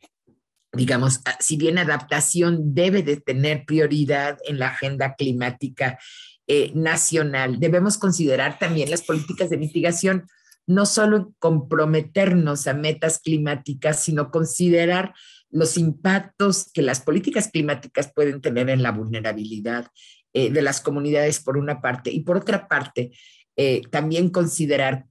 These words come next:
que muchas de las políticas de adaptación de comunidades forestales, si me voy a, tienen, eh, saldos positivos en términos de mitigación. Ahora, hablamos de comunidades y una de las hipótesis que estoy manejando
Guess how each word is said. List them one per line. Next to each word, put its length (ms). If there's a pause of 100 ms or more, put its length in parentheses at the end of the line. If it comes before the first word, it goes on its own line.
que 140
muchas 500
de 80
las 160
políticas 600
de 60
adaptación 640
de 140
comunidades 680
forestales, 580
si 60
me 60
voy 160
a, 40
tienen, 420 (160)
eh, 240
saldos 520
positivos 840
en 160
términos 460
de 80
mitigación. 760 (160)
Ahora, 220
hablamos 720
de 220
comunidades 920
y 120
una 260
de 140
las 360
hipótesis 720
que 80
estoy 200
manejando 760